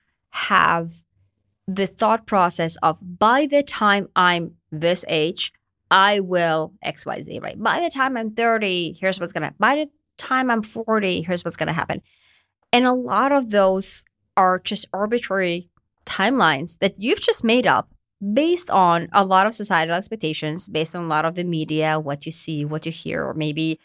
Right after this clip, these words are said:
friends, family, what everybody else is doing. And it really fucks you up, I think. <laughs> Like, having that, "By the time I'm forty," who cares? What if you're forty-one when you achieve that,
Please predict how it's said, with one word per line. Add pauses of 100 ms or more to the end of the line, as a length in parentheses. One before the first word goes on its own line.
(320)
friends,
family,
what
everybody
else
is
doing. (500)
And
it
really
fucks
you
up, (340)
I
think.
<laughs>
Like,
having
that, (300)
"By
the
time
I'm
forty," (200)
who
cares? (160)
What
if
you're
forty-one
when
you
achieve
that,